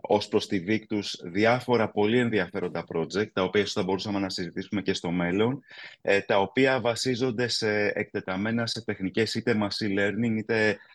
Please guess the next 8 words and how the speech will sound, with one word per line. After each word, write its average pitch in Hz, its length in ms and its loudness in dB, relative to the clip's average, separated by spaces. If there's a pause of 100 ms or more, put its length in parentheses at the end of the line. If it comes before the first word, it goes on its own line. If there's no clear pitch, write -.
artificial 104 680 0 (140)
intelligence. 92 600 0 (340)
Μπορώ 107 320 4
να 123 100 4
σας 117 220 -2
πω 117 180 -2
κάποια, 90 760 2 (260)
έτσι, 92 640 0